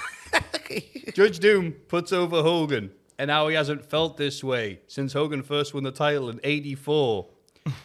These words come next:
Speaker 2: "What you gonna do, Hogan? When reality runs wild, are you?" <laughs> Oh, Christ.
Speaker 1: You can just do the Christopher Lloyd version if you want.
Speaker 2: Oh.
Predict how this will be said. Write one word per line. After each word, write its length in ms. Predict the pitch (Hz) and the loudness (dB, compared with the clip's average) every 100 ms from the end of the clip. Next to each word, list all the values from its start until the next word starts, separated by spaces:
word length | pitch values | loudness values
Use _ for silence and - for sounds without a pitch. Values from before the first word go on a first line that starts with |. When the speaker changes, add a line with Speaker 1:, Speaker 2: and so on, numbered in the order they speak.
| - _ _ - | -20 _ _ -6
Speaker 2:
"What 240 | 202 220 | -4 -4
you 120 | 220 220 | -2 0
gonna 240 | 233 233 | 4 4
do, 340 | 247 254 247 233 | 4 2 4 6
Hogan? 760 | 220 240 233 254 254 240 202 - _ _ 240 | 6 6 6 6 6 4 -4 -10 _ _ 0
When 220 | 214 294 | 6 6
reality 640 | 311 339 415 427 440 403 392 | 6 4 4 4 4 4 4
runs 340 | 415 415 415 | 4 2 4
wild, 460 | 392 453 453 - 415 | 6 8 8 6 2
are 480 | - - 466 587 - | -2 4 6 8 6
you?" 600 | 427 571 - 605 605 480 | 8 8 10 10 10 10
<laughs> 20 | |
Oh, 420 | - 170 160 151 - | 6 8 8 6 4
Christ. 320 | 175 156 147 285 - 247 - 240 - 240 - - - - - - - - - - - - 185 - - - - | 4 4 4 0 0 -2 0 -4 -2 -4 -4 -6 -2 -4 -2 -6 -4 -6 -2 -6 -4 -4 -4 -4 -10 -10 0
Speaker 1:
You 160 | 220 262 | 4 6
can 140 | 277 | 6
just 180 | 277 277 | 6 4
do 80 | 269 | 4
the 100 | 214 | 2
Christopher 380 | - 247 - 214 | 2 2 4 4
Lloyd 360 | 202 220 226 | 8 6 4
version 360 | 185 180 147 135 | 2 4 4 2
if 60 | 196 | 2
you 160 | 208 | 4
want. 0 | |
Speaker 2:
Oh. 880 | 208 190 180 170 160 151 143 131 107 | 6 6 6 4 4 2 0 -4 -10